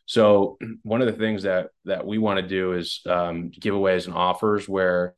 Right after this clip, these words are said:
annual meal subscriptions, annual, uh, nutrition coachings to, you know, to people who are engaging with our brand or winning certain contests or something along those lines. So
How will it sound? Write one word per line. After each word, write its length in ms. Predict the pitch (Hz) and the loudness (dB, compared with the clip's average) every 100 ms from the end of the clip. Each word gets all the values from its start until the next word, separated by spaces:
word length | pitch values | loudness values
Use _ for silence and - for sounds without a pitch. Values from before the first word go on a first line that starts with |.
| - | -6
annual 640 | 92 92 90 90 85 85 85 | -4 -2 -2 -2 -4 -6 -8
meal 260 | 90 87 82 | -8 -6 -6
subscriptions, 1000 | - 85 - 85 - 78 78 78 - - _ - | -8 -10 -8 -8 -8 -14 -14 -16 -18 -20 _ -4
annual, 760 | 95 98 98 95 90 90 87 - - | -2 0 0 0 2 0 -4 -10 -4
uh, 520 | 90 85 82 80 78 - | -2 -2 -2 -4 -6 -8
nutrition 500 | 90 - 87 - 80 | -10 -8 -8 -8 -10
coachings 580 | - 82 - 80 80 - | -4 -4 -6 -12 -12 -12
to, 440 | - 92 87 78 | -8 -4 -4 -6
you 100 | 82 87 | -6 -4
know, 220 | 80 78 | -4 -6
to 140 | - | -10
people 300 | 87 87 87 | -10 -8 -8
who 140 | 87 85 | -6 -4
are 200 | 82 82 | -4 -6
engaging 540 | 82 85 80 85 82 | -8 -10 -10 -10 -8
with 140 | 82 | -6
our 120 | 85 80 | -6 -6
brand 460 | 87 85 85 82 | -6 -6 -6 -6
or 220 | 82 82 | -6 -8
winning 300 | 78 82 82 | -8 -8 -8
certain 240 | 76 82 90 | -8 -8 -8
contests 580 | 101 101 - 85 82 - | -8 -10 -8 -8 -8 -8
or 180 | 85 - | -10 -4
something 240 | 104 90 | -4 -2
along 220 | 90 87 87 | 0 0 2
those 200 | 87 85 | 0 -2
lines. 300 | 82 85 - | -6 -6 -2
So 380 | 95 87 85 | 0 0 -2